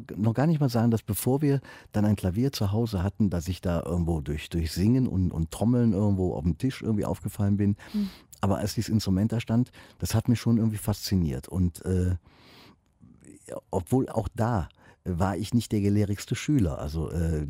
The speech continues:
Speaker 1: Klavierunterricht habe ich eigentlich gar nicht so gemocht und geübt habe ich auch nicht so gerne. Äh, aber es hat mich immer total gereizt zu gucken, was machen die Großen und wie machen die das?
Speaker 2: Mhm.
Speaker 1: Und dann, äh,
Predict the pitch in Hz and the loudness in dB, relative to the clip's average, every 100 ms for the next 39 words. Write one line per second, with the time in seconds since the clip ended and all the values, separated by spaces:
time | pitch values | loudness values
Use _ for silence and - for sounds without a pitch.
0 | - 92 85 101 127 113 120 - 104 117 | -4 -2 0 0 0 0 -2 -2 -2 -2
1 | - - - 113 107 101 117 113 117 110 | -6 -10 -2 0 0 -2 -2 0 0 0
2 | 107 107 98 107 131 143 120 123 - 123 | 2 0 2 2 2 0 -2 -4 -2 0
3 | 123 104 87 87 113 85 101 - - - | 0 0 0 2 2 2 0 -2 -10 -20
4 | - - 95 104 117 - 117 110 117 - | -20 -6 0 0 0 0 0 0 -2 -2
5 | - 95 104 98 78 110 - - 104 - | -2 0 0 0 -2 -4 -6 -10 -8 -6
6 | 135 107 78 - 92 - 107 92 - 117 | 0 0 0 -2 -4 0 0 0 -2 -2
7 | 139 151 151 - - - - _ 110 98 | 0 -2 -2 -6 -20 -20 -20 _ 0 2
8 | 123 120 76 - 73 69 64 - 214 190 | 2 2 0 -4 -8 -8 -10 -8 -2 0
9 | 101 101 101 98 101 90 92 90 90 | 2 2 4 4 4 2 2 2 0